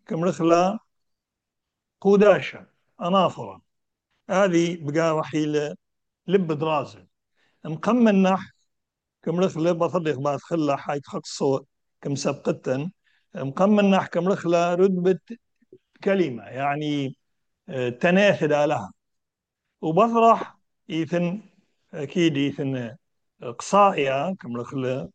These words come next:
ومزاغة، يعني، آه، رتبة المزج والكسر وشقالة قربانة. آه،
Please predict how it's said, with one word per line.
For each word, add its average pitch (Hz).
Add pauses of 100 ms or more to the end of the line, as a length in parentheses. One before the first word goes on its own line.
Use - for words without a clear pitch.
ومزاغة، 156 (260)
يعني، 127 (280)
آه، 113 (160)
رتبة 160 (140)
المزج 151 (260)
والكسر 160 (320)
وشقالة 202
قربانة. 165 (1700)
آه، 135